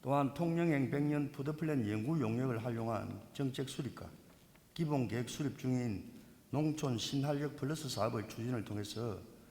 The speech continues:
농수산물을 포함하는 종합적 체계적인 먹거리 선순환 체계의 구축으로 안전한 미래 먹거리와 신성장 동력 확보의 밑거름으로 삼는 등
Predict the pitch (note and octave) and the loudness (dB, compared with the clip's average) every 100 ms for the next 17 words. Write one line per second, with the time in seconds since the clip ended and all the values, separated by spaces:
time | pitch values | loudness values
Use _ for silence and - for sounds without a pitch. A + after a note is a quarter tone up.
0 | - - - - C3 D3+ D3+ E3 - D#3+ | -20 -20 -18 -2 2 2 2 -2 0 2
1 | C#3+ B2+ G2+ C#3+ D3 C3+ C3 G2 - - | 2 0 0 2 4 4 2 0 -6 -14
2 | - - - - D3+ C#3 A#2+ - C3 A#2 | -20 -20 -20 -2 2 4 2 -2 0 0
3 | E2+ - - D#3+ D#3+ C#3+ B2+ A2 A2+ C#3+ | -2 -10 -4 -2 0 0 2 0 0 0
4 | A2+ C#3+ C#3+ C#3 A#2 B2 B2 C#3 C3+ G#2+ | 0 0 -2 -2 -2 -2 -2 -2 0 0
5 | G#2 G2+ - - - - C#3+ C3+ C3+ G2 | -2 -4 -10 -18 -20 -8 -6 -4 -4 -2
6 | E2 D#2+ - - - - - - G#2+ A2 | -4 -8 -16 -20 -20 -20 -12 -4 -2 4
7 | D3+ D3 A2 A2 D3 C3 - D3 C#3+ A2+ | 4 6 4 4 4 2 0 0 2 2
8 | E2 - - - - - - B2+ B2+ D#3 | 0 -8 -16 -20 -20 -14 -4 -2 0 0
9 | D3+ C#3+ C3+ B2 A2+ A2 A2+ B2 A#2 B2+ | 2 2 2 0 -2 0 2 0 -2 -6
10 | - C3 A2 F#2+ A2+ C#3+ D3 C3+ A2+ F2 | 0 0 0 -2 -2 0 0 0 -2 -4
11 | - G#2+ A2 A2 - - - G#2 A#2+ A#2 | -4 -2 -2 -2 -6 -12 -8 -2 0 0
12 | F#2+ - | 0 -8